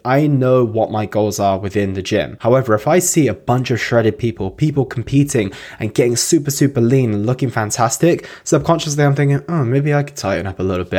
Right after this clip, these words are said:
Yet that's not my goal, but it's subconsciously influencing me,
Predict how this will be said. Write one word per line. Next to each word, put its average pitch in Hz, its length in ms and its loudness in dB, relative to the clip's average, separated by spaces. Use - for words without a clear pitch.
Yet 123 360 0
that's - 260 -4
not 139 180 2
my 107 200 0
goal, 101 240 2
but 85 140 -2
it's 92 100 0
subconsciously 120 760 0
influencing 110 600 0
me, 123 240 0